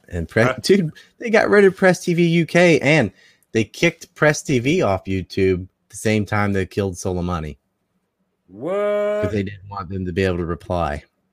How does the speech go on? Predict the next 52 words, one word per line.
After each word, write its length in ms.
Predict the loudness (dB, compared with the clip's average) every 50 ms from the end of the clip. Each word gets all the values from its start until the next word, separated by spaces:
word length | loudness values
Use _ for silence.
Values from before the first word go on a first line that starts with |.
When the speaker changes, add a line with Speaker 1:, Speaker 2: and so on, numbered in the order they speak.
| _ _ _ _ _ _ _ _ _ _ _ _ _ _ _
Speaker 1:
And 120 | -6 -4 2
Press 240 | 4 4 4 4 4
Speaker 2:
Oh, 60 | 2
Speaker 1:
T 100 | 2 4
V, 200 | 6 6 6 6
like, 160 | 6 6 4
Speaker 2:
shit. 80 | 2 0
Speaker 1:
even 260 | -2 0 0 -2 -2
B 220 | -2 0 0 2 2
and 120 | 2 0
T, 200 | -2 -2 -2 -2
you're 160 | 0 0 -2 -2
not, 240 | -2 -2 -2 -2
they're 140 | -2 -2 0
not 160 | 0 0 0
allowed 300 | 0 0 0 0 2 2
on 120 | 0 0 0
B 160 | 0 0 0
and 100 | -2 -2
T 160 | -2 -2 -2
'cause 140 | -2 -4 -6
B 160 | -4 -2 -2
and 100 | -2 -2
T's 240 | -4 -4 -4 -4 -4
in 60 | -4
the 80 | -2 -2
U 160 | 0 -2 -2
K, 380 | -2 -4 -4 -4 -4 -6 -8 -10
and 120 | -8 -6 -2
the 40 | -2
U 140 | -2 -2
K 220 | -2 -2 -2 0 0
doesn't 260 | 0 -2 -2 -2 -4
have 180 | -4 -4 -4 -4
Press 220 | -6 -6 -6 -6
T 140 | -8 -8 -6
V. 260 | -4 -6 -6 -6 -10 _ _ _ _ _ _ _ _ _ _ _ _ _ _
So 400 | _ -10 -4 -2 0 0 0 0 -4 -4
Speaker 2:
Yeah. 140 | -2 -2
Speaker 1:
I 40 | -2
tell 300 | 0 -2 -2 -2 -2 -2
them, 160 | -2 -4 -4
like, 260 | -4 -6 -6 -6 -6 -4
"Get 160 | -2 0 0
on 240 | 0 0 0 -2 -2
Odyssey 600 | -2 0 2 2 2 2 0 0 0 2 2 2
or 80 | 2 0
PeerTube 520 | -2 -2 -2 -2 -2 -2 -2 -2 -2 -2
or 100 | -4 -6
something," 460 | -6 -6 -6 -6 -4 -4 -4 -4 -4
you 80 | -4 -4
know, 240 | -4 -4 -6 -6